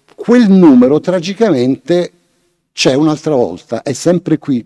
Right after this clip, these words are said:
tra di noi, perché dopo aver venduto dal duemilasedici in poi, comprese le gacs,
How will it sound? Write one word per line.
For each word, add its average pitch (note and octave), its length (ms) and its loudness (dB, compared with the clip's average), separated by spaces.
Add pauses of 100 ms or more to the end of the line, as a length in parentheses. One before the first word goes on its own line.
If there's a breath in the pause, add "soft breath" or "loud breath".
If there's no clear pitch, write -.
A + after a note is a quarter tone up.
(140)
tra C3+ 220 -2
di C3 100 0
noi, F#2+ 420 -2 (540 loud breath)
perché E3 420 0
dopo C#3+ 360 0
aver C3+ 320 0
venduto B2 560 -8
dal G#2 200 -8
duemilasedici B2+ 1000 -2
in A2 120 -6
poi, E2+ 380 -2 (600 soft breath)
comprese C3 520 0
le B2+ 80 2
gacs, G2+ 500 -4